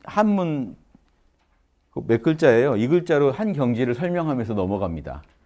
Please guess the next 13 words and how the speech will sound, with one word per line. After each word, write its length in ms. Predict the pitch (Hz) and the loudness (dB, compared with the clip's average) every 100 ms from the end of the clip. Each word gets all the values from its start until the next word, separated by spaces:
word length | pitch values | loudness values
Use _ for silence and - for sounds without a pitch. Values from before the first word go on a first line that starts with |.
| _ _ _ _ | _ _ _ _
짧-, 280 | - 127 - | -4 -4 -6
짧게 400 | 117 143 - 139 | -8 -6 0 0
짧게 280 | 139 131 127 | 0 -2 0
넘어가니까 520 | 101 104 95 90 98 | 0 0 -2 -2 -2
이게 320 | 98 95 92 - - _ - | -2 0 0 -2 -14 _ -12
여기도 300 | 104 101 101 | -10 -6 -2
맛이 300 | 87 82 101 | 0 -2 -4
있거든요. 480 | 90 95 87 95 156 - _ _ _ _ _ _ | -6 -4 -4 -6 -6 -12 _ _ _ _ _ _
어, 460 | - 73 71 69 - - _ _ _ _ _ _ _ | -12 -8 -8 -10 -12 -18 _ _ _ _ _ _ _
나아가 840 | 110 131 165 208 175 127 180 98 _ _ _ _ _ _ _ _ _ _ _ _ _ _ _ _ _ _ _ - | 8 10 12 10 6 6 6 2 _ _ _ _ _ _ _ _ _ _ _ _ _ _ _ _ _ _ _ 2
아직 600 | 107 135 143 208 - _ _ _ _ _ _ _ | 8 8 8 -2 -6 _ _ _ _ _ _ _
가행이의 1000 | - 180 202 202 196 185 185 190 190 190 | 6 8 8 6 -2 -2 -2 0 0 0
순결택분. 1120 | 190 269 247 226 190 123 123 214 208 - 85 | -2 -4 -2 -2 2 2 2 -2 -6 -6 -6